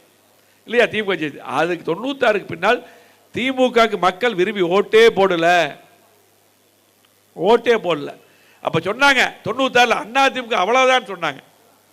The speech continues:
அண்ணா திமுக அவ்வளவுதான் சொன்னாங்க. அதுக்கப்புறம் ரெண்டாயிரத்தி ஒண்ணுல அற்புதமான ஆட்சி தந்தார் புரட்சித்தலைவர் அம்மா அவர்கள்,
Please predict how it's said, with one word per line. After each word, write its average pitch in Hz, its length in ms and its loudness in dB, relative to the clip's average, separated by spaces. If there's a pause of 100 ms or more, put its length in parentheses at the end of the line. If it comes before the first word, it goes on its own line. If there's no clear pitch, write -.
(280)
அண்ணா 240 140 2 (120)
திமுக 240 280 -2
அவ்வளவுதான் 240 420 2
சொன்னாங்க. 160 280 -4 (600)
அதுக்கப்புறம் 190 500 0
ரெண்டாயிரத்தி 262 400 4
ஒண்ணுல 240 200 2
அற்புதமான 302 480 6
ஆட்சி 311 200 2 (100)
தந்தார் 247 320 4 (480)
புரட்சித்தலைவர் 202 340 0
அம்மா 254 160 6
அவர்கள், 190 240 2